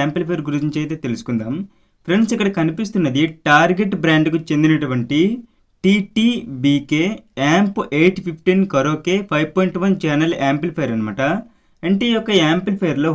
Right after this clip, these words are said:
హోమ్ థియేటర్ లాగా ఉపయోగించుకోవచ్చు, అలానే పార్టీస్‌లో ఉపయోగించేటువంటి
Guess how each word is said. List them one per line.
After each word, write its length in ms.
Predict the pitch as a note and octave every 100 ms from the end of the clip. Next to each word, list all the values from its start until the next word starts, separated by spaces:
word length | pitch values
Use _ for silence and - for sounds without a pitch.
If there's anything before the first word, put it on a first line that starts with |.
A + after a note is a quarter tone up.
| C#3+
హోమ్ 180 | D#3+ F#3+
థియేటర్ 320 | G3+ G3 F#3
లాగా 160 | F3+ F3 F3+
ఉపయోగించుకోవచ్చు, 720 | E3+ E3+ D#3+ - E3+ E3 G#3 -
అలానే 240 | D3+ D#3+ F3 -
పార్టీస్‌లో 460 | D3 E3+ F#3+ G3 F3+ D#3
ఉపయోగించేటువంటి 760 | E3 D#3+ D3+ C#3 B2 A#2+ B2+